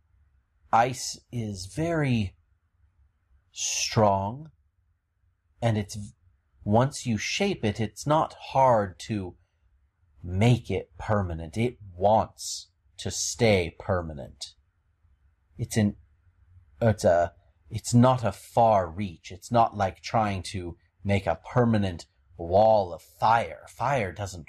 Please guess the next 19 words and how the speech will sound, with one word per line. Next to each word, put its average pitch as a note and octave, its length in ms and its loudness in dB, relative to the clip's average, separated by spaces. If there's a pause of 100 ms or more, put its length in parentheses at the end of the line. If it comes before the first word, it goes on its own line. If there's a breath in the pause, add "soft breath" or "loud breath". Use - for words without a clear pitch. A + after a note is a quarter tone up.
want G2+ 360 0 (120)
to - 120 -12
stay G2 680 -2 (500)
in, F2 240 -6 (500)
in G2 260 0
place. - 500 -2 (540 soft breath)
Ice D3 340 0
does. - 840 -4 (1400)
And C#3+ 180 4
our D#3 120 4
people G#3+ 360 -4
use G3+ 320 -2
ice G3 300 2
quite - 320 -2
a F3 60 -6
bit. - 320 -6 (680)
It's - 200 -6
very B2+ 300 2
useful." F2 600 -8